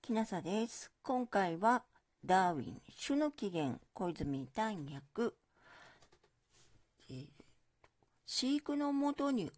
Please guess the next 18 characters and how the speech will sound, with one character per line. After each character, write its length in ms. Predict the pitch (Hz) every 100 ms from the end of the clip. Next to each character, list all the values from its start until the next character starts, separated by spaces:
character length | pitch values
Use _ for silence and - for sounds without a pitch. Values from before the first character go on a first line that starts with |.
| -
お 120 | 160
け 180 | - 175
る 180 | 214 240 - -
変 160 | 190 180
異。 180 | 131 80 _ _ _ _ _ _ _ _ _ _ _ -
家 260 | 160 202
鳩 360 | 233 240 226 214
の 180 | 202 190
品 340 | - - 190
種、 280 | 196 - 180 - _
そ 200 | - -
れ 140 | 226 269
ら 180 | 285 233
の 200 | 156 131
差 260 | - 208
異 160 | 170 - _ -
及 280 | 202 180
び 200 | 151 226